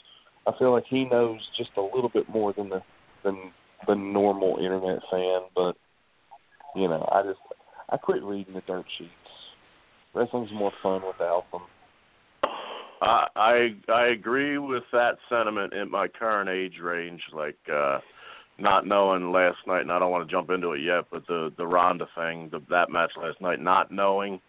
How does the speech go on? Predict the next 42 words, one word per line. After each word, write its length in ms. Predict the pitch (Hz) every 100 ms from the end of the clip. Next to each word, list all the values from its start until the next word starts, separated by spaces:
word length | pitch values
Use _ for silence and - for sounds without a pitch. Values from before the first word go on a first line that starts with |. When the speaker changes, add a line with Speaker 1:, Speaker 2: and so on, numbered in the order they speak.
| _ - - _ _
Speaker 2:
and 220 | 87 85 80
viewing 320 | 98 98 95
it 120 | -
made 200 | 90 90
it 80 | 87 -
fucking 260 | 90 90
awesome. 500 | 85 87 87 101 90
It 120 | 82 -
was 140 | 80
almost 360 | 92 95 98 -
like 180 | 95 85
I 140 | 92 85
was 180 | 80 78
a 100 | 78 -
child 400 | 80 92 98 98
again, 400 | 95 98 101 - _ _ - _ _
but 80 | 85
I'll, 280 | 87 87 85
I'll 240 | 85 82 127
Speaker 1:
Yeah. 120 | 135
Speaker 2:
elaborate 520 | 90 90 87 90 87
on 160 | 87 85
that 220 | 85 -
later. 420 | 87 90 95 98 - _ _ - _ _
But, 300 | 98 92 - -
uh, 320 | 90 90 90 87
Speaker 1:
And 120 | 101
I'll, 240 | 120 139 -
I'll 160 | 127 -
say 140 | 127
Speaker 2:
I, 220 | 107 107 107
Speaker 1:
this. 500 | - _ _ - - - _ _
I'll, 160 | 127 - _ _ _ _
go 160 | 117 107
ahead. 140 | 90 - _ _
Yeah, 80 | 98
I'm 120 | 92 -
sorry. 240 | 69 73 - _ _ _ _ _ _ _ _ _ _ -
Speaker 2:
I 200 | 117 123
don't 240 | 120 98
wanna 260 | 110 113 107
refer 480 | 101 - 113 110